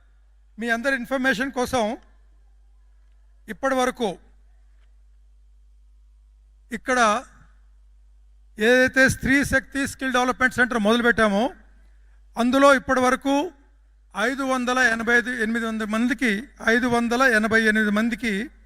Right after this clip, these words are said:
శిక్షణ ఇవ్వడం జరిగింది. తొంభై మూడు మందికి ఇంకా శిక్షణలో ఉన్నారు. ఆరు వందల ఎనభై ఒక్క మందికి మొత్తం ఇప్పటి వరకు మహిళలకు శిక్షణ ఇవ్వడం జరిగింది.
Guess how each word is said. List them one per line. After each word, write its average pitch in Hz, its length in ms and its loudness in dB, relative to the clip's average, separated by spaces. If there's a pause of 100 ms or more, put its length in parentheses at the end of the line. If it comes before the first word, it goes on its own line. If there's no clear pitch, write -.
(800)
శిక్షణ 262 340 2
ఇవ్వడం 247 280 4
జరిగింది. 226 520 2 (880)
తొంభై 240 260 4
మూడు 247 200 0
మందికి 240 420 -2 (600)
ఇంకా 214 240 -8
శిక్షణలో 240 440 0
ఉన్నారు. 240 480 2 (760)
ఆరు 226 280 2
వందల 254 300 2
ఎనభై 240 300 2
ఒక్క - 140 -8
మందికి 233 600 -6 (240)
మొత్తం 208 420 -4 (180)
ఇప్పటి 226 240 -8
వరకు 220 400 -2 (760)
మహిళలకు 240 680 0 (180)
శిక్షణ 247 260 2
ఇవ్వడం 226 320 2
జరిగింది. 185 460 0